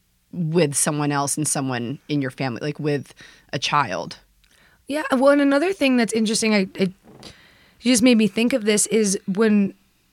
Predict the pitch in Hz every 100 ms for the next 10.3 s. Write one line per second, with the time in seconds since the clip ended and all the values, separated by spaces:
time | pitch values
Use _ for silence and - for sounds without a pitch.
0 | _ _ 277 220 226 214 262 330 247 _
1 | 170 185 214 202 196 214 202 196 190 -
2 | 185 233 247 240 233 - 220 220 208 208
3 | 196 202 196 190 185 - 202 208 202 185
4 | - 202 170 180 196 202 208 196 220 214
5 | 226 226 - - - 240 285 359 339 -
6 | 233 214 214 196 202 196 190 180 185 190
7 | 180 226 220 202 214 220 202 185 180 180
8 | 202 - - - _ _ - 220 214 202
9 | 185 202 190 214 185 180 185 214 247 -
10 | 175 208